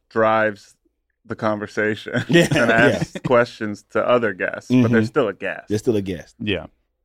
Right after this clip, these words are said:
Speaker 2: Yeah, it, it, yeah, they could be here, and then we'll have another guest that they ask questions to, yes, but they're, they're still a guest.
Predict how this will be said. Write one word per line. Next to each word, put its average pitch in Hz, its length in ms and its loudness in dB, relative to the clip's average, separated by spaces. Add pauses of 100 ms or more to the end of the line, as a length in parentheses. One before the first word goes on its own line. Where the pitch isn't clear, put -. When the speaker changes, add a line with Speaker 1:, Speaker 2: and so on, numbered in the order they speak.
Speaker 2:
Yeah, 110 220 2
it, 131 200 4
it, 147 140 6
yeah, 156 220 4
they 147 160 4
could 160 140 2
be 156 140 4
here, 143 220 4
and 135 100 2
then 139 120 4
we'll 135 100 6
have 131 160 4
another 156 280 4
guest 127 280 0
that 107 80 -8
they 113 140 -2
ask 107 180 -6
questions 95 300 -4
to, 82 60 -14
yes, 82 340 -12
but 92 240 -8
they're, 98 160 -8
they're 90 160 -16
still 90 180 -16
a 76 60 -12
guest. 73 320 -16